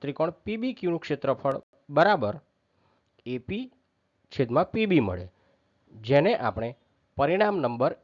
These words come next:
એક કહીશું. ઉપરાંત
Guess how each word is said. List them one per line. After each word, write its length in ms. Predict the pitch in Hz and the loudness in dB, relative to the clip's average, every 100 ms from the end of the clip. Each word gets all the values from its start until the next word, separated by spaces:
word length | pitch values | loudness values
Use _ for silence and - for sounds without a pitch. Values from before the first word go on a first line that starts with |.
| 196 | -2
એક 140 | 220 - | -2 -2
કહીશું. 400 | 120 104 - 101 - _ _ _ _ _ _ _ _ _ _ _ _ _ _ _ _ _ _ _ _ _ _ _ _ _ _ _ _ _ _ _ - | -4 -4 -8 -14 -18 _ _ _ _ _ _ _ _ _ _ _ _ _ _ _ _ _ _ _ _ _ _ _ _ _ _ _ _ _ _ _ -8
ઉપરાંત 400 | 147 120 113 | 2 4 4